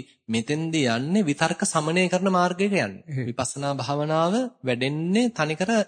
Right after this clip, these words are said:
Speaker 1: විතර්ක සමනය වීමක්.
Speaker 2: එහෙයි.
Speaker 1: විතර්ක කියන එක අහ-, දන්නවනේ.
Speaker 2: ආ,
Speaker 1: විතර්ක
Speaker 2: එහෙයි.
Speaker 1: කියන්නේ අපි හිතුවිලි.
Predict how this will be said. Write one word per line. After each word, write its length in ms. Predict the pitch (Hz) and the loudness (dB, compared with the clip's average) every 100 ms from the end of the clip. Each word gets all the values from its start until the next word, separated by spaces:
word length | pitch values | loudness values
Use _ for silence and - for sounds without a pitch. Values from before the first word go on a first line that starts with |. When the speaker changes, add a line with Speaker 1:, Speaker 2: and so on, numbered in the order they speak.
| _ - | _ -4
Speaker 1:
විතර්ක 360 | 151 170 185 208 | 0 2 2 2
සමනය 380 | 165 147 127 107 | 2 4 4 2
වීමක්. 300 | 90 92 - | -2 -10 -10
Speaker 2:
එහෙයි. 240 | 160 123 107 _ _ - | -6 -6 -6 _ _ -6
Speaker 1:
විතර්ක 320 | 131 139 143 131 | -2 0 0 -2
කියන 180 | - 165 | 0 0
එක 100 | 165 | 0
අහ-, 160 | 156 165 | -2 2
දන්නවනේ. 440 | 156 175 190 180 | 2 4 2 2
Speaker 2:
ආ, 80 | 127 | -2
Speaker 1:
විතර්ක 200 | 131 110 | -2 0
Speaker 2:
එහෙයි. 120 | 127 | -2
Speaker 1:
කියන්නේ 200 | 143 170 | -4 -4
අපි 100 | - | 0
හිතුවිලි. 460 | 156 175 156 107 | 0 6 6 6